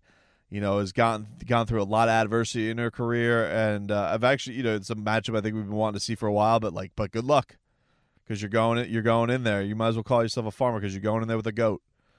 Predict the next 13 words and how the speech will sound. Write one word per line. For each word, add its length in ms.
It's 160
tough. 480
It, 120
it's 240
tough 200
sledding. 440
And 120
then 140
Nick 200
Diaz 280
versus 260
Robbie 280
Lawler. 320